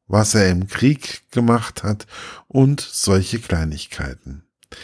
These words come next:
Aber auch seine finanziellen Probleme oder die Beziehung zu seiner zweiten Frau, die immer wieder Ideen hat und ihren Mann doch sehr gut beiseite steht,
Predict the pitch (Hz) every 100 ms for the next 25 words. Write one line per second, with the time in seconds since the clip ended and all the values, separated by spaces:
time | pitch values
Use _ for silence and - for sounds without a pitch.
0 | - - - - 107 123 104 - 76 107
1 | 156 - - 120 127 127 135 127 120 120
2 | 117 117 123 - 117 127 147 120 90 -
3 | - - - _ - 110 110 110 107 -
4 | 127 - 107 107 - - 131 135 127 123
5 | 117 123 117 117 - - 104 104 - 104
6 | - 131 117 90 - - _ - - 87
7 | 143 151 143 113 101 113 120 117 - -
8 | _ 120 120 131 131 131 135 117 127 -
9 | - _ 117 - - 107 98 98 98 120
10 | 139 - 104 131 - - - 104 107 117
11 | - 131 127 110 92 92 - 98 107 110